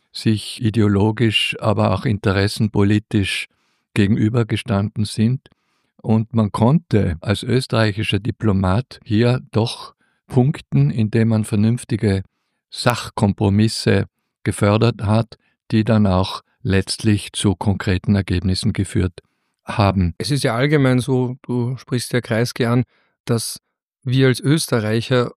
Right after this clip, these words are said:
Speaker 2: wenn wir außenpolitisch uns definieren, ja sehr stolz darauf sind, dass die uno hier einen Sitz hat,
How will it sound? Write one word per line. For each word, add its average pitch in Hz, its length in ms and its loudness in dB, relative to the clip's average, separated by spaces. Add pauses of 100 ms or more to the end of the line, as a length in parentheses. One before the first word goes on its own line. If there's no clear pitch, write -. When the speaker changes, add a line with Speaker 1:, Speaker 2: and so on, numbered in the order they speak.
(140)
Speaker 2:
wenn 117 220 -2
wir 113 180 -2
außenpolitisch 123 800 -2
uns 120 200 -2
definieren, 123 720 2 (260)
ja 117 280 -6
sehr 120 200 -4
stolz 120 300 0
darauf 117 280 -2
sind, 120 340 -2
dass 135 100 -14
die 139 140 -8
uno 147 340 4
hier 131 300 2 (340)
einen 123 300 2
Sitz - 320 -6
hat, 127 180 0